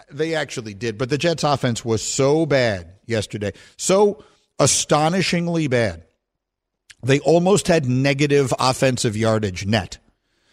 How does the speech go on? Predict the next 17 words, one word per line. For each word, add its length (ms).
I 140
believe 320
their 140
total 360
net 300
passing 400
yardage 340
yesterday 380
was 260
five 800
when 160
you 80
subtract 440
all 220
of 80
the 80
sacks. 560